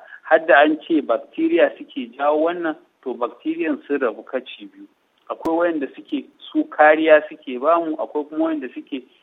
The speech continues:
idan garkuwar jikinmu ya yi ƙasa, zai jawo mana mu sami wayannan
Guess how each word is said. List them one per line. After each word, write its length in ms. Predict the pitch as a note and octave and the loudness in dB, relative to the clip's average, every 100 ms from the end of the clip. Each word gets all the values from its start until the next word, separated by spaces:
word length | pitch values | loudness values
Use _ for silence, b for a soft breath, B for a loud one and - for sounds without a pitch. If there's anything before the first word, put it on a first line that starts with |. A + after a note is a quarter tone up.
| b | b
idan 500 | A#2 A#2+ D3+ D#3 D#3 b b b - | -10 0 2 2 -2 b b b 0
garkuwar 460 | B2+ B2 - E3 | 0 0 -2 -2
jikinmu 520 | D#3 B2+ - D#3 D#3 C3 | -2 -8 -8 -6 -4 0
ya 200 | C3+ C#3+ | 2 2
yi 80 | D3 | 0
ƙasa, 400 | F3 F3+ E3 D3 - C3 | -4 0 -2 -2 -10 -14
zai 340 | B2+ D3 B2 | 0 0 0
jawo 500 | A#2+ B2 B2 B2 B2+ B2+ | 2 6 8 6 2 2
mana 640 | C3+ C3 A#2+ A2 G#2+ G2+ - | 0 2 2 2 0 -2 -8
mu 140 | A#2 A2 - | -10 -10 -2
sami 800 | G#2 G#2 A2+ B2+ B2+ B2 B2 B2 - _ | -2 0 -4 -4 -4 -2 -4 -6 -16 _
wayannan 960 | A#2+ C#3 B2 A2 A#2 A#2 G#2 G2 F#2+ | -2 0 -2 -4 -4 -4 -6 -10 -14